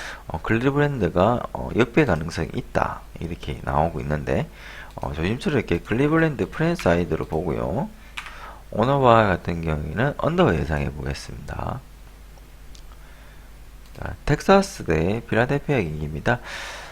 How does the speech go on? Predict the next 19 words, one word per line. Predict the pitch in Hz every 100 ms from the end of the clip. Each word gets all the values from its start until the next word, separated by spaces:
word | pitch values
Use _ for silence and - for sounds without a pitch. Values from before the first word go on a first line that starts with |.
| - - -
어, | - 78 82 78 80
전체적으로 | 147 175 151 98 90 80
경기 | - 71 80 78
데이터 | 73 78 71
다 | - 71
봤을 | 73 -
때는 | - - 101 110
텍사스가 | 127 147 143 - 76
강승, | - - 71 73 76 135 92 62 -
강승으로 | - - 69 - 127 147 113 -
이긴다고 | 160 139 76 58 -
나옵니다. | 50 60 73 - 55 65 - - - - - - - -
그래서 | - 78 -
이거는 | 92 110 123 127 123 120 117 117 143 165 160
조금 | 104 98 98
여러분들 | 98 95 90 -
참고만 | 151 175 147 92 107 -
해주시길 | 104 101 107 92 -
바라고요. | 95 107 107 76 71